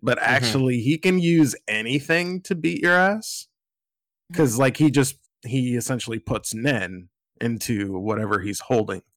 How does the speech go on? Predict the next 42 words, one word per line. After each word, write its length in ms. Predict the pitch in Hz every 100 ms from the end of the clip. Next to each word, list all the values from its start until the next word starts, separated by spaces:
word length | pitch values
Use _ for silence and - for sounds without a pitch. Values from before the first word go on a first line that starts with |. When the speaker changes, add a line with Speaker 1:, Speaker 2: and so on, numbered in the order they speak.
| _ _ -
Speaker 2:
Right. 220 | 123 123 98
Speaker 1:
So, 540 | 117 113 107 98 101 - _ _ _ _
like, 340 | 123 110 98 - _ -
I'm 180 | 131 135
sure 300 | - 156 131
Nobunaga 640 | 131 120 117 127 151 117
could 180 | 98 120
pick 180 | 120 117
up 120 | 101
a 40 |
stick 320 | 104 - 120 104
off 200 | 95 -
the 60 |
ground, 340 | 92 98 95 92
just 220 | 95 -
like, 280 | 95 92 -
uh, 320 | 92 95 87 - _ _ _ _ _
the 100 | 113
character 540 | - 110 101 101 95 95
from, 680 | - 101 95 95 95 95
uh, 200 | 92 98
Thunderbolt 400 | 95 98 98 95
Fantasy, 600 | 101 98 95 - 92 90 90
and 320 | 95 92 87
just 380 | 95 92 - -
put 180 | 104 104
Nen 280 | 104 98 98
in 120 | 95
that 220 | 90 -
and 160 | 95 95
use, 260 | 98 - -
use 260 | 104 107 95
all 220 | 101 98
of 60 |
his 140 | 95 -
techniques. 640 | 98 - 95 - - - _ _ _ _ _
Speaker 2:
Yeah. 360 | 117 92 87 95 _ _ _ _ _ _ _ _ _ _ _ _
I 100 | 120
think 420 | - 277 466 - -
if 180 | 175
I 80 | 185
remember 380 | 170 156 156 147